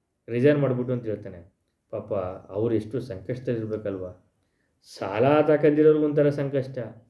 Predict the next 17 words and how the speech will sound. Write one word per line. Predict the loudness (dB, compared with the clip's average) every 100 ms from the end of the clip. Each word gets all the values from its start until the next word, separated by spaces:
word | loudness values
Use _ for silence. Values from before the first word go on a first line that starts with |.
| _ _ -6
ಈ | 0
ಮಧ್ಯ | 2 2 2 6 8 10 6
ಈ | 6
ದುಡಿಮೆ | 4 4
ಮಾಡ್ತಾರಲ್ಲ | 2 0 0 2 4
ಇವ್ರ | 2 2
ಕೈ | 0
ಕೆಳಗೆ, | 2 2 4 0 -2 -8 -20 _ -6
ಅವ್ರದ್ದು | -2 0
ಸಂಕಷ್ಟ. | -2 -4 -4 -6 -10 -12 _ _ _ -6
ಅವ್ನು | 0
ಲೈಸೆನ್ಸ್ | 2 2 -2 -6
ಯಾಕೆ | -6 -6
ತಗೊಬಂದ? | -6 -4 -2
ಲೈಸೆನ್ಸ್ | -2 0 0 -2 -4
ಕೊಡುವಾಗ | -2 0 0 0
"ನಾನು | 0 -2 -4 -8